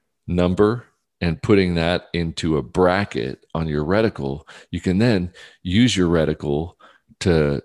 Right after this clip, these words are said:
to mill a target and say, "Okay, that's within my bracket. You know, you know, I sh-, I have the expectation of, of hitting this if I do everything correctly."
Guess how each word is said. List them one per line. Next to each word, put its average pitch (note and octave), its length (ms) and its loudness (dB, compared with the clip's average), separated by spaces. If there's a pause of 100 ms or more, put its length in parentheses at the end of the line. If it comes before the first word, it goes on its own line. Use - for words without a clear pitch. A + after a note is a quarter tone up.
to C#2+ 320 -2
mill G2 720 2 (240)
a F2 80 0
target E2 640 -2 (320)
and E2+ 240 -2
say, F#2 340 4
"Okay, E2 420 2
that's F2+ 340 0
within F#2+ 420 2
my D#2+ 180 0
bracket. D2 640 -4 (800)
You E2+ 100 -8
know, D#2 240 -8 (640)
you C#2+ 60 -6
know, C2+ 160 -4 (120)
I E2+ 100 0
sh-, E2 160 -6
I E2 100 0
have E2 200 -2
the E2+ 120 2
expectation D2+ 800 -4 (100)
of, C#2+ 320 -4 (560)
of C#2+ 140 -6
hitting D2+ 300 -2
this A1+ 400 -10 (100)
if F2+ 140 -10
I D2+ 80 -2
do E2 160 0
everything C#2 260 -6
correctly." - 560 -6